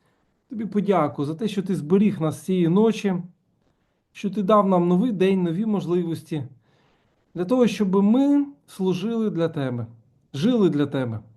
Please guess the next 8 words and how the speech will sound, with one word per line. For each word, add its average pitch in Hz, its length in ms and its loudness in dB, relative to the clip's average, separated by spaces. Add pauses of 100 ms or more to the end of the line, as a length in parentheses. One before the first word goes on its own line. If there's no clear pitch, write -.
(580)
щоб 180 260 -6
ми 254 120 2
були 226 260 2
каналом, 190 680 4
інструментом 180 840 0 (1080)
для 165 140 -4
отримання 185 500 2
благословень, 165 880 0